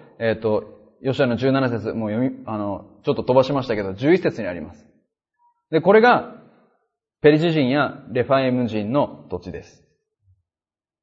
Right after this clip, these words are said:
彼らが占領することができなくなったって。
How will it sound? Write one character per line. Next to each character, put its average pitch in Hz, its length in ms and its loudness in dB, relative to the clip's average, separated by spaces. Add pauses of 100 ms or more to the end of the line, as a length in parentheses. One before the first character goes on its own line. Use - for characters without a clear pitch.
(260)
彼 147 200 8
ら 120 120 8
が 147 420 2 (960)
占 139 160 2
領 139 140 6
す 139 100 -2
る 143 60 2
こ 127 120 0
と 123 60 0
が 110 120 2
で 110 120 -4
き 165 100 -6
な 180 120 -2
く 127 80 -4
な 104 80 -4
っ - 120 -12
た - 80 -12
っ - 120 -20
て。 - 80 -20